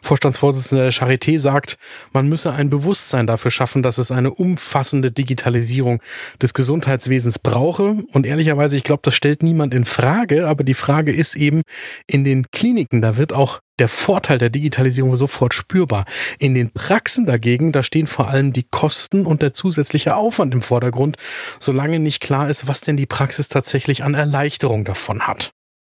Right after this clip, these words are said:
Diese Diskrepanz zwischen Kliniken und Praxen, das zeigen auch Umfragen, wie zum Beispiel vom Digitalisierungsbranchenverband Bitkom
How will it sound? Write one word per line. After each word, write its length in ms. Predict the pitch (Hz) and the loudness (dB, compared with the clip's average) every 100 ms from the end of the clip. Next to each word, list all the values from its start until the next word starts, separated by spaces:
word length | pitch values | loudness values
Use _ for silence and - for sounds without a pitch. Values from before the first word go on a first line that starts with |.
| _ | _
Diese 360 | 131 151 147 139 | 0 2 2 0
Diskrepanz 640 | 143 - 123 - 165 - | 0 0 -2 0 0 0
zwischen 320 | - 151 151 - | 0 0 0 -2
Kliniken 500 | - 175 175 - 139 | 0 0 0 0 0
und 100 | 135 | 0
Praxen, 380 | - 143 - | -2 -2 0
das 140 | 127 - | 0 0
zeigen 320 | - 147 147 | 0 0 0
auch 140 | 131 | -2
Umfragen, 520 | - 185 - 156 156 160 - - - - | 0 0 0 0 2 0 -4 -14 -14 -8
wie 160 | - 160 | -2 0
zum 200 | - 143 | 2 0
Beispiel 380 | 120 135 - 139 | 2 0 0 0
vom 320 | - 127 123 - | 2 0 0 0
Digitalisierungsbranchenverband 1700 | 135 127 123 127 131 160 147 - - 131 143 156 - 120 123 117 | -2 0 0 0 0 0 0 -2 0 0 0 0 0 0 0 0
Bitkom 480 | - 165 - 151 147 | -2 -4 -2 0 0